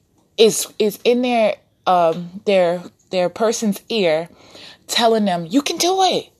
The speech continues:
You got it." But I think in this world, in this society, in the times that we live,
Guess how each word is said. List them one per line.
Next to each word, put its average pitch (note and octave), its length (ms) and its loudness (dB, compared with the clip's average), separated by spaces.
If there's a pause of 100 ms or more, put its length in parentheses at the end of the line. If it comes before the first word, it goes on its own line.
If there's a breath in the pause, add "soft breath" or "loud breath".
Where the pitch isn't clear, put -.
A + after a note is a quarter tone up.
You E4+ 120 0
got A#4 320 0
it." - 320 0 (640 loud breath)
But A#3 100 0
I A3+ 120 2
think D4 320 0
in B3+ 120 -4
this B3+ 240 -6
world, A#3 360 0
in G#3 80 -2
this G#3+ 140 -4
society, A3+ 600 -2
in F#3+ 80 -4
the - 80 -8
times A3 420 -6
that G3 140 -2
we G#3 160 -4
live, G3 440 -4